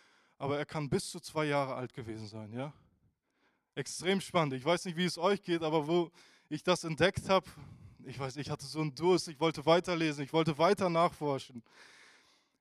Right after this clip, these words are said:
Und genauso gibt es, ja,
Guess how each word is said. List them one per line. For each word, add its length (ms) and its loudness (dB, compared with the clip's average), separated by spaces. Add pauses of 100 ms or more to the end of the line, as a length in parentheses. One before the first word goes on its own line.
Und 380 0 (280)
genauso 680 8 (200)
gibt 280 -6
es, 340 -4 (1160)
ja, 280 4